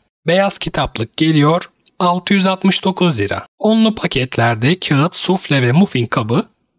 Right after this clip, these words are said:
yirmi bir elli. Emeğimize ücretsiz bir şekilde destek olmak için videomuzu beğenmeyi, kanalımıza abone olmayı lütfen unutmayın. Bambu sunum tepsileri yüz yetmiş dokuz lira.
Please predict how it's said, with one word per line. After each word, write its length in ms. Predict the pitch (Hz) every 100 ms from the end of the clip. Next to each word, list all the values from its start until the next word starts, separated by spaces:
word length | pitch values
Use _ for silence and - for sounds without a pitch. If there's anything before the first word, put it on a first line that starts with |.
| _
yirmi 300 | 185 214 214
bir 100 | 226
elli. 360 | 190 107 101 - _ _ -
Emeğimize 680 | 208 214 220 226 208 220 -
ücretsiz 500 | 214 202 202 202 202
bir 60 | 196
şekilde 400 | 190 180 160 151
destek 360 | 190 180 185 180
olmak 280 | 165 156
için 260 | 147 151 143
videomuzu 520 | 220 208 196 170 165
beğenmeyi, 500 | 180 185 180 165 170 -
kanalımıza 640 | 208 208 196 175 151 147
abone 280 | 160 165 185
olmayı 280 | 180 175 180
lütfen 280 | 214 175
unutmayın. 460 | 170 151 147 113 110 - _ -
Bambu 460 | 196 233 220 214
sunum 300 | 208 196 202
tepsileri 800 | 196 180 175 - 180 170 165 190 156
yüz 300 | 147 202 202
yetmiş 420 | 202 202 202 -
dokuz 360 | 185 220 190
lira. 380 | 127 107 - -